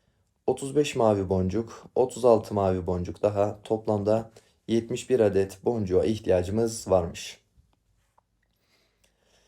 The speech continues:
Arkadaşlarım, görselde geometrik şekil dizme, oyun tahtası ve bu oyun tahtasının çubuklarından geçme, geçecek dikdörtgen ve beşgen şekiller verilmiştir. Asaf Bebek ölçüleri yukarıda verilen geometrik şekilleri doğru bir şekilde dizdiğinde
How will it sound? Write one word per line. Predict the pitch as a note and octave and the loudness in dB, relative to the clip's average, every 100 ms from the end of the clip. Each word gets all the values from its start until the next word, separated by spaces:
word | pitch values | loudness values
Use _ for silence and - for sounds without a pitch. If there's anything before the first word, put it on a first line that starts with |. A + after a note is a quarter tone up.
| _ _ - | _ _ -2
Arkadaşlarım, | C3+ D3+ D3 D3 B2+ | 2 4 4 2 6
görselde | B2 B2 C#3 C#3 | 6 6 2 4
geometrik | A2+ B2+ C3+ E3+ - | 4 4 4 -2 -4
şekil | C3+ C3 D3+ C3 | -4 -2 -4 -2
dizme, | C3 A#2+ | -2 2
oyun | A2+ A#2+ C3 | 2 2 0
tahtası | C3 A#2+ B2 A#2+ | -6 -6 0 2
ve | A2 | 4
bu | A#2 | 4
oyun | C3+ | 2
tahtasının | C3 B2 A#2+ A#2 B2 | 0 -4 -2 -4 -4
çubuklarından | A#2+ A#2 - A#2+ A#2 G#2+ | -4 -2 0 2 2 2
geçme, | A2 A2 A#2+ C3+ C#3+ - - | 0 0 -2 -2 -4 -14 -2
geçecek | A#2 A2+ A2 G2 G2 | -2 0 0 0 -2
dikdörtgen | A2+ A2+ B2 B2 C3+ | -4 2 2 4 2
ve | C3 A2+ | 2 2
beşgen | A2+ A#2+ A#2+ | 2 0 -2
şekiller | A2+ A2+ G#2 A#2+ A#2+ | -2 -4 0 2 4
verilmiştir. | A2+ G#2 F#2+ F2 - A#2 - _ _ _ _ _ _ | 4 2 0 -4 -2 -2 -4 _ _ _ _ _ _
Asaf | - B2+ D#3+ D#3 C#3 | 6 6 6 2 2
Bebek | C3 C3 - | 2 2 2
ölçüleri | B2 A#2+ B2 B2 | 2 2 0 2
yukarıda | B2+ A#2 C3+ C3 C3 | 0 2 4 4 4
verilen | A#2+ A2+ A2+ | 6 4 4
geometrik | A2 A2+ A#2 A2+ C3 | 4 4 2 -4 -4
şekilleri | - A#2 A2+ G#2+ A2 G#2+ | -4 -2 2 2 4 6
doğru | A2 B2+ D3+ | 6 6 4
bir | C3+ | 2
şekilde | - G#2+ G#2+ G2 F#2 | 0 -2 0 0 0
dizdiğinde | G#2 G2+ G2 G#2+ G#2+ G2+ C#3 | -2 -2 -2 0 4 6 6